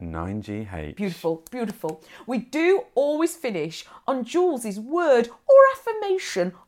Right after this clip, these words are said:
Speaker 2: of the week. What have you gone for?
Speaker 1: Kind of an affirmation.
Speaker 2: Okay, fun.
Speaker 1: It's more of a, of a definition that I saw on Instagram and thought it was perfect.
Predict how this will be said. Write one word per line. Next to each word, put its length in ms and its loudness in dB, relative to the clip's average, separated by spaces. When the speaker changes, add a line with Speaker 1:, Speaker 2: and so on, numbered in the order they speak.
Speaker 2:
of 240 4
the 100 -2
week. 460 -8
What 340 2
have 120 0
you 120 4
gone 300 2
for? 480 4
Speaker 1:
Kind 420 -10
of 100 -2
an 100 -4
affirmation. 920 -6
Speaker 2:
Okay, 200 0
fun. 460 10
Speaker 1:
It's 100 -2
more 240 8
of 80 4
a, 200 10
of 120 6
a 60 4
definition 680 2
that 100 2
I 80 6
saw 180 2
on 80 2
Instagram 440 2
and 80 -6
thought 140 0
it 40 -6
was 100 -8
perfect. 840 -8